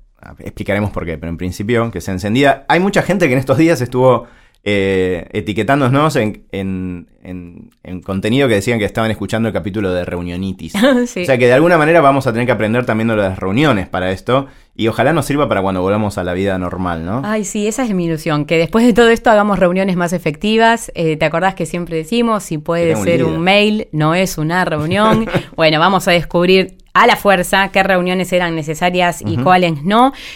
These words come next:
Speaker 2: Pero también te queremos decir que es bueno que te reúnas por video, que para sentir la pertenencia, para no sentirte aislado.
Speaker 1: Ujú.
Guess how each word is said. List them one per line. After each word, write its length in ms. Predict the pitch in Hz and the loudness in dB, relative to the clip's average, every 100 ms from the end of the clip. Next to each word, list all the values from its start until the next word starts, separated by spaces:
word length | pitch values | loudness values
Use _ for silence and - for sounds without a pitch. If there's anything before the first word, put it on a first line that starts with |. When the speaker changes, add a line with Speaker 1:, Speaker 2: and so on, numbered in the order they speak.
| - _ | -20 _
Speaker 2:
Pero 240 | 226 220 214 | 4 4 4
también 280 | 214 247 | 4 4
te 100 | 262 | 4
queremos 300 | 226 214 220 | 2 2 2
decir 340 | 196 - 156 151 | -2 -4 -4 -4
que 220 | 165 180 | -2 0
es 80 | 185 | 0
bueno 400 | 196 233 247 247 | 4 6 6 4
que 120 | 185 | 2
te 120 | 170 | 0
reúnas 320 | 165 165 185 160 | 0 2 0 -2
por 200 | 170 165 | -2 0
video, 480 | 160 185 208 226 - | 2 2 4 2 -2
que 80 | |
para 260 | - 156 151 | -2 -2 -2
sentir 400 | 160 160 170 165 | -4 -4 -2 -2
la 100 | 156 | -2
pertenencia, 760 | 156 156 165 202 208 208 202 202 | -2 -2 0 0 0 -2 -2 -2
para 180 | 170 | -2
no 80 | 165 | -2
sentirte 480 | 160 165 165 160 160 | -6 -6 -6 -6 -4
aislado. 540 | 151 147 196 196 202 | -4 0 2 4 2
Speaker 1:
Ujú. 140 | 214 | 0